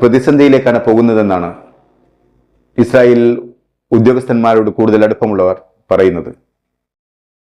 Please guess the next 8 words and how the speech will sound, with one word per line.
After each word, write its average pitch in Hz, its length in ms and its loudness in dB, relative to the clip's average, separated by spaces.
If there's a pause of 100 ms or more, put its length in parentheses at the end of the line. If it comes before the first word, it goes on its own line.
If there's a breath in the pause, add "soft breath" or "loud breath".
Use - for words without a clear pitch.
(800)
മാത്രമല്ല, 160 400 2 (100)
കമല 143 300 0
ഹാരിസ് 151 360 -2
തന്റെ 143 200 4 (200)
പ്രസംഗത്തിൽ 147 520 0 (1500)
ഗസയിലെ 147 460 0
ദുരിതത്തെയും 131 580 0 (540)
കൊലപാതകങ്ങളെയും 120 840 0